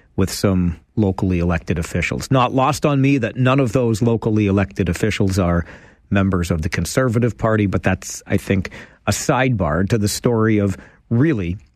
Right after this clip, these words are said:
what the conditions are like today and what our frontline healthcare professionals in this province are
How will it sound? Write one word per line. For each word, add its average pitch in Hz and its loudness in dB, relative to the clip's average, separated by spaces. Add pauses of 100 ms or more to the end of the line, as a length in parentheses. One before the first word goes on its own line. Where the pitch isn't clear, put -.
(180)
what 123 0
the 120 -2
conditions 104 0
are 92 2
like 92 -2 (140)
today 98 2 (380)
and 101 0
what - -2 (540)
our 104 2
frontline 101 0 (480)
healthcare 110 0
professionals 98 -2
in 92 2
this 85 -2
province 87 -2 (400)
are 92 -2